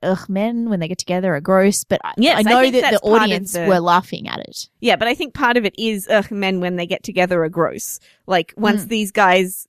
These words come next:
Speaker 2: get drunk, they start being dicks.
Speaker 1: Yeah. But again, it, it sort of just feels, y-, um, I mean, and it is gross, but again, it's not dangerous at all.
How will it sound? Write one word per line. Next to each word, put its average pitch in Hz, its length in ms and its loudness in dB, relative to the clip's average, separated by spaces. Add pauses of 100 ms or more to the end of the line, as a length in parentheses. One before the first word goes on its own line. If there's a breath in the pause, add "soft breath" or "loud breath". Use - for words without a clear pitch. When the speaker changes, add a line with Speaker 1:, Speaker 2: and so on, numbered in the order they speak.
Speaker 2:
get - 180 -2
drunk, 165 500 -4
they 175 140 2
start - 380 0
being 170 240 0
dicks. - 640 -8
Speaker 1:
Yeah. 220 240 0 (460 soft breath)
But 254 100 4
again, 285 240 0
it, 254 180 -2
it 247 160 2
sort 277 160 2
of 277 160 -2
just - 220 -4
feels, 185 400 0 (200)
y-, 214 220 -6
um, 196 240 2
I 226 60 6
mean, 208 240 6
and 208 120 4
it 214 80 0
is 226 140 4
gross, 180 480 2
but 190 180 -2
again, 196 300 0
it's - 180 -8
not 202 160 -2 (160)
dangerous - 640 -14
at 190 80 0
all. 147 220 0